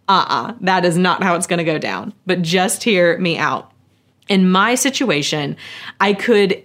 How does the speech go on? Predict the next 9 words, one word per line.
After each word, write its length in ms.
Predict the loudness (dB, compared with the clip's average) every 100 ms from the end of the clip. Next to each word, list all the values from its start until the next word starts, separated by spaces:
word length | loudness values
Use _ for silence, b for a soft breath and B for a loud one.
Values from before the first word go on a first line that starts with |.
| -4
defensively 1120 | 0 0 0 0 2 2 0 0 0 0 -4 -8 B
say 480 | -4 0 2 2 2
that 160 | 2 2
I 100 | 2
was 420 | 2 4 2 2
meeting 460 | -2 0 -2 -4 -4
my 200 | -2 0
husband's 420 | -2 -4 -6 -6
needs, 440 | -8 -10 -12 -12